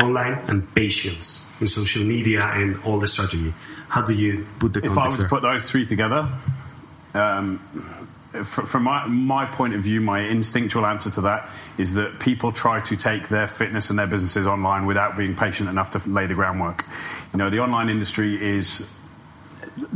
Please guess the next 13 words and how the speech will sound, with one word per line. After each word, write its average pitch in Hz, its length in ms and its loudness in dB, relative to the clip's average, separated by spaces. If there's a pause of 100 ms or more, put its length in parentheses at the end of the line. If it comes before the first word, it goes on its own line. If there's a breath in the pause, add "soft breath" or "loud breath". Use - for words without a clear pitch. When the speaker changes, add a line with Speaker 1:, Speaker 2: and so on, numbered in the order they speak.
Speaker 2:
let's 147 180 0
start 170 160 0
with 107 100 -4
the - 40 -8
fitness 110 220 0
industry. 104 260 -2
The 92 60 -2
fitness 131 260 0
industry 110 380 0
is 98 100 0
an 110 80 2
industry 107 380 0
where 98 300 0